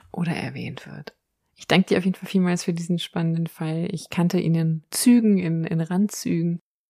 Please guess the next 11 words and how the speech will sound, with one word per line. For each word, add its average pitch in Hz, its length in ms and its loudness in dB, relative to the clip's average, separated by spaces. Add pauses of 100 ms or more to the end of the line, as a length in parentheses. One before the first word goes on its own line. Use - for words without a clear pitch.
(140)
aber 156 180 0
du 151 100 0
hast 147 200 -6
ihn 156 80 -2
mal 147 100 -4
wieder 139 220 -6
ganz 135 240 -12
toll 131 180 -8
für - 140 -8
uns - 180 -4
aufgearbeitet. 113 880 -6